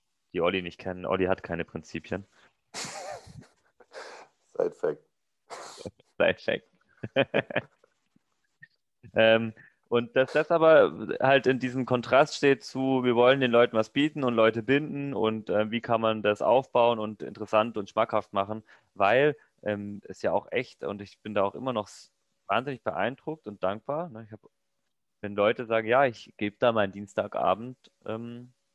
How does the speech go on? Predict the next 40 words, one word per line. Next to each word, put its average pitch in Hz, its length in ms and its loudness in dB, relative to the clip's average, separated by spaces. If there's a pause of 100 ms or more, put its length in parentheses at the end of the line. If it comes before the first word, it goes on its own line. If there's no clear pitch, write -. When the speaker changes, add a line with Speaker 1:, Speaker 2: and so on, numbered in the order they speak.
(140)
Speaker 1:
her 107 280 2
für, 80 380 -12 (160)
ne? 135 120 -10
Ich 139 100 -18
geh - 80 -8
da 92 120 0
hin, 123 240 -10
ich - 280 -20
bin 107 140 -12
da 101 80 0
dabei, 95 340 2
ich 147 120 -12
bin 98 100 -20
Teil 101 220 -2
von 101 100 -18
diesem 95 180 -14
Netzwerk 135 480 -6 (600)
und, 107 420 -10
ähm, 95 480 -6 (880)
mittlerweile 113 800 0 (300)
auch, 147 480 -2
ähm, 123 580 -6 (420)
Leute, 107 420 0
die 110 320 -8
da 101 120 0
einfach 104 240 -2
teilnehmen, 117 520 -2
ohne 127 240 -6
zu - 160 -18
wissen, 131 260 -14
was 90 180 -6
da 90 120 -4
kommt. 110 320 -8
Also 90 180 -10
wir 92 80 -6
hatten 107 220 -4
ja 110 80 -2
viele 131 280 -12
Sessions 127 420 -8
auch, 117 300 -4